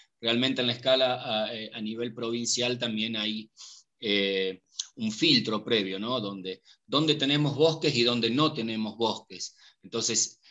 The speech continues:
esos lugares de no bosque o esos puntos, en, en esos puntos sistemáticos que caen en, en ciudades o en campos agrícolas, que no hacen realmente al dato, eh, de un inventario forestal de las masas boscosas,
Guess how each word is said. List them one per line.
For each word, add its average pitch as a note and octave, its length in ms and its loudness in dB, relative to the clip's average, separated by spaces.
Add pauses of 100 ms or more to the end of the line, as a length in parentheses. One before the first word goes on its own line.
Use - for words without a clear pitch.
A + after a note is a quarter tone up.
(120)
esos A2 240 -4
lugares A2 360 0
de G#2+ 80 -4
no A2 180 -4
bosque A2+ 540 0
o G#2 120 -4
esos - 340 -10
puntos, A#2+ 600 0
en, A2 140 -6
en A2+ 100 -12 (320)
esos B2+ 400 -8
puntos D3 360 -4
sistemáticos A2+ 680 -6
que G#2 160 -12
caen A#2 240 0
en, G#2 240 -6
en G#2+ 160 -12
ciudades G#2+ 960 -2 (240)
o G#2 80 -14
en G2+ 80 -8
campos G#2 400 -8
agrícolas, A2 520 -6
que A#2 120 -8
no B2+ 140 0
hacen A#2+ 300 -2
realmente A#2+ 540 0
al A2 140 -2
dato, B2+ 640 -2 (480)
eh, F#2+ 640 -2 (260)
de B2 140 0
un D3+ 160 4
inventario A#2+ 640 0
forestal A2+ 560 -6
de A2+ 80 -6
las G#2+ 140 -8
masas A2 260 -10
boscosas, A2+ 640 -8